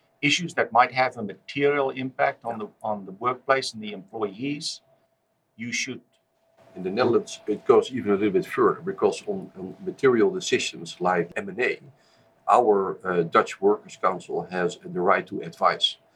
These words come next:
Speaker 2: That means that, uh, the Workers' Council needs to be, um, uh, given, uh, input about, let's say, the background of the decision, uh,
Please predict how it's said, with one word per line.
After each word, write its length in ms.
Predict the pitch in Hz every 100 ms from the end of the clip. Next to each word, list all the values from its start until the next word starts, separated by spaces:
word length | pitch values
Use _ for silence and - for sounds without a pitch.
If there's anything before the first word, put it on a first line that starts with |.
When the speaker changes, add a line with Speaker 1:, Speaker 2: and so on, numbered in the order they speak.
| _ _ _
Speaker 2:
That 160 | 90 87
means 320 | 110 123 -
that, 300 | 95 - -
uh, 120 | 92
the 80 | 90
Workers' 360 | 110 127 107
Council 480 | - 104 95 - 92
needs 240 | 90 104 -
to 80 |
be, 440 | 90 98 92 92 87
um, 360 | 82 80 82 - _ _ _ _ _ 85
uh, 200 | 80 78 104
given, 420 | 107 98 92 85 92
uh, 260 | 85 82 -
input 400 | 120 110 - 104
about, 400 | - 85 92 82
let's 160 | 78 -
say, 80 | 82
the 60 |
background 440 | 80 113 - 104 98
of 120 | 90
the 80 | 90
decision, 760 | 87 - 95 - 85 85 85
uh, 40 | -